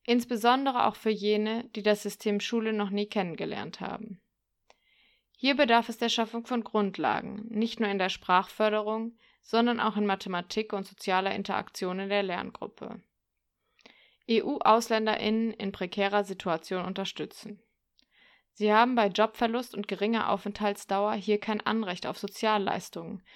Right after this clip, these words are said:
oder eine Krankenversicherung. Viele von ihnen landen auf der Straße.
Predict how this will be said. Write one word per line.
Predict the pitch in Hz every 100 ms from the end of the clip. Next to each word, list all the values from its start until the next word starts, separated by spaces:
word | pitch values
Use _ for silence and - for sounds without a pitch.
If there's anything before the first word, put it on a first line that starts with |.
| - -
oder | - 202 196
eine | 196 214
Krankenversicherung. | 190 170 - - 165 - - 202 - 214 214 _ _ _ _ _ _
Viele | - 247 277
von | 269 240
ihnen | 220 226
landen | 190 185 208
auf | 190 -
der | 202
Straße. | - - 151 - - 208